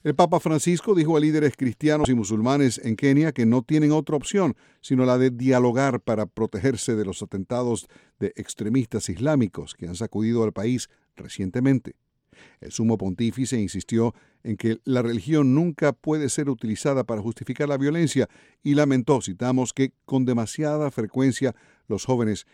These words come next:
estén siendo radicalizados en nombre de la religión. El Papa Francisco insistió en que el diálogo interreligioso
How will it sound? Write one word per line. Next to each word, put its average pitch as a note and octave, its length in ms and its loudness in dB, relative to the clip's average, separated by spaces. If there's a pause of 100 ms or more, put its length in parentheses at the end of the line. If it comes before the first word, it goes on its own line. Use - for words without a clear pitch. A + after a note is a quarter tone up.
(180)
estén A#2 340 -2
siendo D#3 420 0
radicalizados C#3+ 1120 -2
en A2+ 180 0
nombre G#2+ 340 0
de G#2 200 -2
la G2 80 -4
religión. F2+ 480 -14 (840)
El G2 100 -10
Papa A#2+ 260 0
Francisco A2+ 500 -4
insistió F2+ 380 -6
en G2+ 80 -4
que F#2 120 -8
el F2+ 100 -8
diálogo G#2+ 480 -2
interreligioso G2 880 -4